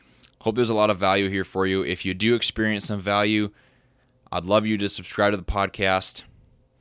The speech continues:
and you'll get every episode then. You can download them to your device, listen to them on the go,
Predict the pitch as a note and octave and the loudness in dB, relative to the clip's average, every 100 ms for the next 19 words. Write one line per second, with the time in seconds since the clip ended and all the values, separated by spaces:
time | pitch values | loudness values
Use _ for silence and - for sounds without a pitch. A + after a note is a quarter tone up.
0 | _ - F2 F2 E2+ E2 D2+ - _ _ | _ -10 -4 -4 -4 -6 -10 -14 _ _
1 | _ _ _ _ _ F2 F2 F2+ D#2+ F2 | _ _ _ _ _ -8 -4 -2 -2 -2
2 | F2 F2 F#2 G2+ F#2 F2 G#2 C#3 B2+ F2 | -2 -2 -4 -2 -2 0 -2 -4 -12 -12
3 | D#2+ F2 F#2+ G#2+ G#2 G#2+ G#2 G#2 F#2+ F#2+ | -6 -4 -2 -2 -2 -4 -2 -4 -4 -2
4 | B2+ E3+ - - - F#2+ A2+ G#2 A2 B2+ | -2 -2 -6 -10 -6 -4 -4 -4 -2 -2
5 | D#3 F#2 F#2 E2+ F#2+ G#2+ D3+ | -6 -8 -6 -6 0 2 2